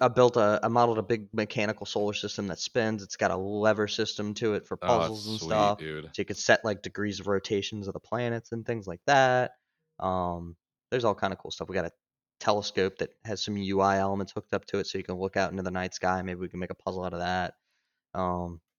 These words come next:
Speaker 1: we got tons of stuff to mess with, but
Speaker 2: So let's get into
Speaker 1: <clears throat>
Speaker 2: puzzles then, because this game sounds like a
Speaker 1: There
Speaker 2: survive, but,
Speaker 1: yeah,
Speaker 2: like,
Speaker 1: there,
Speaker 2: puzzles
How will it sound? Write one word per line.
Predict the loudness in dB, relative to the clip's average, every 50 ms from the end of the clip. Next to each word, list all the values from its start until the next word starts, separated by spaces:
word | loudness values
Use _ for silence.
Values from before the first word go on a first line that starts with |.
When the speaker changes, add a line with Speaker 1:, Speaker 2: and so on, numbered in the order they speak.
| _
Speaker 1:
we | -10 -4 -2
got | -2 -4 -2
tons | -4 -6 -6 -6
of | -8 -12
stuff | -10 -10 -10 -12
to | _ -12
mess | -12 -10 -12 -12 -14
with, | -14 -18 _ _ _ _ _
but | -12 -12 -12 _ _ _ _ _ _ _ _ _ _ _
Speaker 2:
So | -4 0
let's | 0 0 0 2
get | 4 4 6 8
into | 6 6 4
Speaker 1:
<clears throat> | 2
Speaker 2:
puzzles | 2 2 2 2 2 0 -4 -4
then, | -6 -8 -8 -8 -14 _ _ _ _ _ _ _
because | -10 -2 0 0 0 0 -2
this | -6 -8 -2
game | 0 0 0 0 0
sounds | 0 0 0 0 -2 -4
like | -4 -4 -6 -8 -12 -20 _ _ _ _ _ _ _ _ -8
a | -6 -6 -6 -8 -6 6
Speaker 1:
There | 8 8 8
Speaker 2:
survive, | 10 8 6 4 2 0 -4 -8 _ _ _ _ _ _ _ _
but, | 0 2 10
Speaker 1:
yeah, | 12 12 12
Speaker 2:
like, | 12 12
Speaker 1:
there, | 12 10
Speaker 2:
puzzles | 10 8 6 2 -2 -2 -4 -8 -12 -14 -14 -16 -18